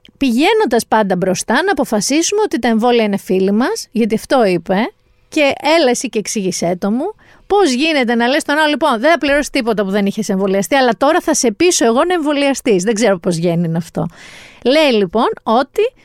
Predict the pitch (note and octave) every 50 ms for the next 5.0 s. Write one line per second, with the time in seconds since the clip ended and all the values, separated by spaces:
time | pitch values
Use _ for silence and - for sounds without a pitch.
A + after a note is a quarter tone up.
0 | _ - - F4+ G4+ C#4 C4+ C4 - C4+ C4 B3+ A#3+ A#3 G#3+ A3 G#3+ G#3 G#3+ A3+
1 | A3 G3+ G3+ F#3+ G3+ F#3 G3 G3+ G#3 G#3+ F#3+ - F3+ D#3+ - - - B3+ G3 -
2 | G#3+ - - - C4+ F#4 A#4 G#4+ - - - D4+ G4 G#4 - - E4+ A#3+ D4+ E4+
3 | F#4+ D#4+ G#4 G4+ F#4+ - - _ D4+ D4+ C4 C#4 C#4 D#4+ D4+ C#4+ C4+ B3 A3 -
4 | C#4+ A#3+ D4 C4 A#3 A3+ A#3+ A#3+ A3+ G#3 - F#3 - - G3+ G3 G#3+ A3 C#4 F#4+